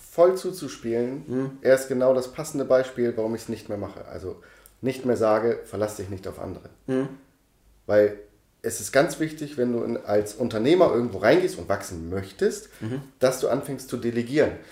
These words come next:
Speaker 1: Aufgaben abzugeben. Ja, auch wenn du weißt, „Oh, vielleicht kriege ich das ja sogar besser hin“,
Speaker 2: Mhm.
Speaker 1: es bringt nichts. Du kannst nicht auf jeder Hochzeit tanzen.
Speaker 2: Mhm.
Speaker 1: So, und, ähm, Erik hat mir das eben gezeigt, dass es funktioniert und dass ich mich auf andere vertrauen, äh, verlassen kann
Speaker 2: Mhm.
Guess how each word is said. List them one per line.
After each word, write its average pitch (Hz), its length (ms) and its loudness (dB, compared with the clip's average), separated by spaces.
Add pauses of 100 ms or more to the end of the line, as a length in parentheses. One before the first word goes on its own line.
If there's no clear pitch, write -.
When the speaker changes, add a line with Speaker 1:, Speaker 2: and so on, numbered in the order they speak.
(160)
Speaker 1:
Aufgaben 120 400 6
abzugeben. - 640 -8 (640)
Ja, 131 160 4
auch 175 160 8
wenn 180 80 4
du 170 80 4
weißt, 170 300 6
„Oh, 160 280 6
vielleicht 160 240 0
kriege 226 180 -4
ich 190 80 -8
das 156 160 -10
ja 143 60 -4
sogar 131 240 0
besser 131 300 -2
hin“, 151 340 -4
Speaker 2:
Mhm. 120 240 -6 (200)
Speaker 1:
es - 180 -12
bringt 139 260 -4
nichts. - 260 -14
Du - 80 -14
kannst 151 280 0
nicht 151 120 -2
auf 120 140 0
jeder 135 260 2
Hochzeit - 360 -14
tanzen. - 480 -16
Speaker 2:
Mhm. 113 180 -6 (400)
Speaker 1:
So, 107 140 2
und, 113 340 0
ähm, 110 440 0
Erik 151 300 0
hat - 140 -2
mir 151 80 0
das 147 160 0
eben 120 160 -4
gezeigt, 131 480 -2
dass 175 180 0
es 220 140 -8
funktioniert 208 680 0
und 151 100 -4
dass 165 160 0
ich 175 140 -4
mich 160 180 -2
auf - 160 -4
andere 135 260 -2
vertrauen, 107 600 -4 (320)
äh, 113 180 4
verlassen 117 420 2
kann 175 400 0
Speaker 2:
Mhm. 117 260 -8